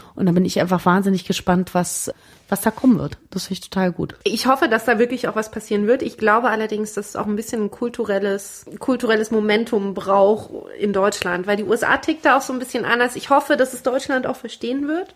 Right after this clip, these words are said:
Speaker 2: Ich schaue es wirklich
Speaker 1: Was
Speaker 2: mit
Speaker 1: meinst du
Speaker 2: ganz
Speaker 1: mit verstehen?
Speaker 2: Naja, ich glaube, dass Deutschland halt so in der Zuhörerschaft und in der Podcaster-Szene der, des Machers vielleicht schon soweit ist, aber der Zuhörer halt noch nicht. Und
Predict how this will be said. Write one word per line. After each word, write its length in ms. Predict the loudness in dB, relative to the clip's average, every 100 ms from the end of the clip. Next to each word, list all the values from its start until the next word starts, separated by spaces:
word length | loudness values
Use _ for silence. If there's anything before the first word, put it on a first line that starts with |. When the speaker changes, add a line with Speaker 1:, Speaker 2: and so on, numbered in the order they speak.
| _
Speaker 2:
Ich 220 | -10 -8
schaue 260 | 0 4 4
es 220 | 0 -6
wirklich 280 | -4 -4 0
Speaker 1:
Was 140 | 2
Speaker 2:
mit 80 | 4
Speaker 1:
meinst 160 | 2 0
du 60 |
Speaker 2:
ganz 100 | -2
Speaker 1:
mit 60 | -4
verstehen? 680 | -8 -2 2 4 2 0 -8 _ _ _ _ _ _ -8
Speaker 2:
Naja, 420 | -4 0 2 0
ich 80 | 0
glaube, 220 | 2 4
dass 140 | 2 0
Deutschland 300 | 0 0 -2
halt 220 | -2 -4 -16 -10
so 240 | -4 0
in 200 | 0 0
der 140 | -2 -4
Zuhörerschaft 1000 | -2 2 2 0 -2 2 2 2 -8 -8
und 300 | -4 -4 -6
in 140 | -4
der 80 | -4
Podcaster-Szene 2000 | 0 -2 -2 -16 2 4 4 -2 -4 -4 -8 _ -4 0 2 2 2 -2 -6 -4
der, 340 | 0 2 2 0
des 260 | -4 0
Machers 360 | 2 4 2 0
vielleicht 240 | -2 -2 -2
schon 100 | -2
soweit 240 | -2 -2
ist, 240 | -4 -6
aber 160 | -2 0
der 160 | 0 -2
Zuhörer 500 | 2 4 4 0 -4
halt 180 | -6
noch 120 | -8 -8
nicht. 320 | -10 -12 -10
Und 400 | -6 -6 -8